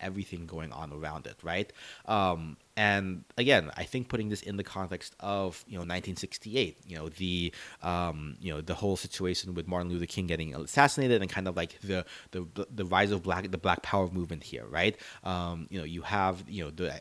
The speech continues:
uh, the situation with the moon landing, it was happening at the same time as the Harlem Cultural Festival. Kind of, like, all of these different cultural elements that, you know, t-,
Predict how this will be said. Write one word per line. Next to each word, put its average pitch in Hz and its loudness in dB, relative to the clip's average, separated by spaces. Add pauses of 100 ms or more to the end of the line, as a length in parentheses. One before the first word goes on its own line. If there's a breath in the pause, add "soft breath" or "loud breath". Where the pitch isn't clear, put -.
(140)
uh, 92 -2
the 90 -6
situation 98 0
with 98 0
the 101 2
moon 113 4
landing, 98 2
it 90 0
was 87 0
happening 104 2
at 95 -2
the 95 -6
same 101 0
time 107 0
as 90 0
the 85 -6
Harlem 87 0
Cultural 82 -10
Festival. 76 -8 (320 loud breath)
Kind 156 2
of, 175 -4
like, 135 6
all 120 8
of 120 2
these 107 -2
different 98 -4
cultural - -2
elements 87 -6
that, 82 -6 (400 loud breath)
you 110 -4
know, 71 -8 (240)
t-, - 2